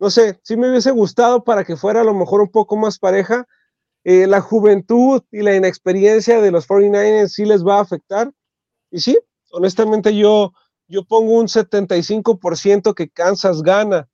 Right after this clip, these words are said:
Ahora, respecto a lo que ponía aquí el productor de que no les alcanza para Taylor Swift, pues yo creo que sí les alcanza, porque la N F L incluso ha tenido más rating que finales de la Copa del Mundo, ¿eh?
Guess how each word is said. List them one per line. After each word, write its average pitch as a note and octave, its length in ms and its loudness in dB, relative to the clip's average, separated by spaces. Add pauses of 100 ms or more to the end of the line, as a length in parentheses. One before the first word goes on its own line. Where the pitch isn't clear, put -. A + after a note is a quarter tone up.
(100)
Ahora, F#3 400 -2 (220)
respecto A3 400 -2
a - 20 4
lo B3 160 0
que G3 140 -6
ponía G#3 400 -2
aquí G#3+ 180 -6
el G3+ 100 -4
productor G#3 460 -4
de G#3+ 100 0
que G3 120 -4
no F#3+ 80 0
les G3+ 160 -2
alcanza F#3+ 380 -4
para F3 200 0
Taylor F#3+ 320 -2
Swift, A#3 240 -6 (320)
pues G3+ 100 -14
yo C4 80 -2
creo D#4 140 -2
que C#4+ 140 0
sí C#4+ 100 -2
les C#4+ 160 0
alcanza, C4 480 0
porque G#3 300 -6
la G3+ 100 0
N A#3+ 140 0
F A3+ 240 0
L A#3+ 360 4 (360)
incluso A3+ 680 2
ha G3 120 0
tenido A#3+ 320 2
más A3+ 200 0
rating A3 360 -2
que A3 120 -6
finales G3 520 0
de G#3 80 0
la F3+ 160 0
Copa G#3 320 -4
del E3 120 2
Mundo, G#3 440 2
¿eh? C4 180 -2